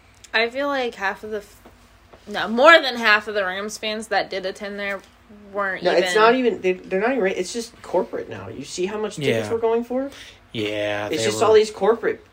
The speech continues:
Speaker 2: believe me, I knew someone that went to L A and left the day of the Super Bowl.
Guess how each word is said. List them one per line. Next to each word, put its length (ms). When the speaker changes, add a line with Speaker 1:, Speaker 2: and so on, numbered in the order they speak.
Speaker 2:
believe 380
me, 280
I 300
knew 240
someone 360
that 180
went 280
to 240
L 240
A 360
and 140
left 180
the 60
day 220
of 180
the 60
Super 300
Bowl. 340